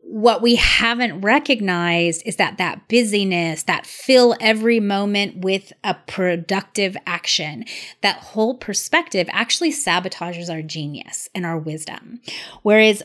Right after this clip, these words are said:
for women, when we have space, when we're, when we're relaxed, when we're flowing, when we're out in nature, when we're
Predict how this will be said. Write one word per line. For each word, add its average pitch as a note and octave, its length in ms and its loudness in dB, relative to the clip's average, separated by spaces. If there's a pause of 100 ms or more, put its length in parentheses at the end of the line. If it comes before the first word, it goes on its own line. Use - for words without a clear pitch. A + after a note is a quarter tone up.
for G#3+ 120 -2
women, F#3+ 560 2
when F#3+ 160 0
we G3+ 100 2
have G3+ 480 -4
space, - 540 -8
when F#3+ 180 -6
we're, F#3 320 -4 (320)
when G3+ 160 -2
we're F#3+ 160 2
relaxed, E3 800 -4 (300)
when F#3 260 -2
we're F3 400 0
flowing, F3 960 -4 (100)
when F3+ 260 -4
we're F3 400 -4
out G#3 160 -4
in G#3 220 -2
nature, E3 680 -2
when E3+ 180 -8
we're F#3+ 300 -4